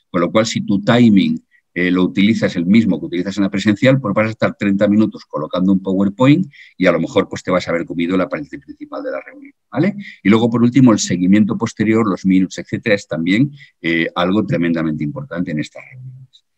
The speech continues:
Y ya, finalmente, simplemente deciros que la próxima semana, el viernes nueve de julio, a esta misma hora, lo que vamos a tener es una sesión del Instituto de Verano que va a estar centrada en otro tema muy importante, que es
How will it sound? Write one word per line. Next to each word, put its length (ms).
Y 60
ya, 140
finalmente, 640
simplemente 560
deciros 440
que 240
la 200
próxima 340
semana, 300
el 80
viernes 320
nueve 220
de 80
julio, 240
a 20
esta 140
misma 320
hora, 340
lo 160
que 80
vamos 220
a 80
tener 240
es 120
una 140
sesión 640
del 240
Instituto 360
de 100
Verano 420
que 100
va 60
a 40
estar 200
centrada 300
en 80
otro 160
tema 280
muy 180
importante, 460
que 120
es 180